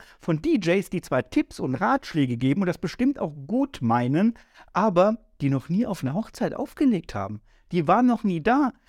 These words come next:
Da sind teilweise D Js dabei, die sind noch nie aus ihrem Wohnzimmer rausgekommen. Und die geben Tipps. Und die D Js kennen diese anderen aber nicht, die die Tipps geben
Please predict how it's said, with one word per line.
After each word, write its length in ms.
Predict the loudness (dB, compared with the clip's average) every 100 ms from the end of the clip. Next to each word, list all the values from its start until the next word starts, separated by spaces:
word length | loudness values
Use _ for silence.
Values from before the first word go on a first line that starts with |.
| -4
Da 100 | -2
sind 240 | 0 -2 0
teilweise 400 | 0 2 0 -2
D 120 | -2
Js 220 | 0 0
dabei, 240 | 0 0
die 80 | 0
sind 180 | 0 -2
noch 120 | -2
nie 160 | 0 -2
aus 140 | 0
ihrem 360 | 0 0 -2 -2
Wohnzimmer 720 | 0 2 0 0 0 2 2
rausgekommen. 840 | 0 0 -2 -4 -4 -2 -6 -6 -12 _ _ _ _ _ -16 -2
Und 320 | 0 0 -2
die 140 | 0
geben 260 | 0 0 -2
Tipps. 460 | -4 -6 -8 -20 _ _ -6
Und 140 | -2
die 100 | -2
D 160 | 0 0
Js 340 | 2 0 -2 -16 _
kennen 320 | 0 2 4
diese 240 | 2 -2 -2
anderen 320 | -2 -2 -2
aber 240 | -2 -2
nicht, 200 | -2 -4
die 80 | -4
die 140 | -6 -6
Tipps 300 | -8 -8 -2
geben 300 | 0 0